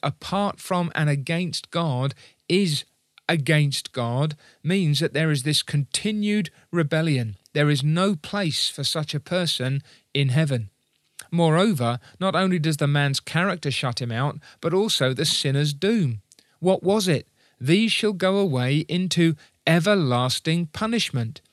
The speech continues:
If the punishment for sin, unforgiven, unrepented of, is everlasting, how can the unrepentant, unforgiven man enter heaven? What does the Saviour die? Say,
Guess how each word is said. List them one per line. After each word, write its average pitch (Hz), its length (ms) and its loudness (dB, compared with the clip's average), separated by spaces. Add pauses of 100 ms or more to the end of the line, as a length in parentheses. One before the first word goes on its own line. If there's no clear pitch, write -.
(300)
If 175 160 0
the 160 140 -4
punishment 196 680 -2
for 156 140 -4
sin, 156 600 0 (340)
unforgiven, 180 920 0 (120)
unrepented 185 800 0
of, 131 300 -2
is 151 240 0
everlasting, 151 880 0 (300)
how 190 240 0
can 170 240 0
the 165 160 0 (100)
unrepentant, 175 960 -2 (120)
unforgiven 160 760 0
man 151 440 0 (280)
enter 143 440 2
heaven? 170 480 -2 (360)
What 151 220 0
does 160 140 -4
the 190 100 -4
Saviour 202 420 2
die? 120 360 -2 (420)
Say, 120 440 -2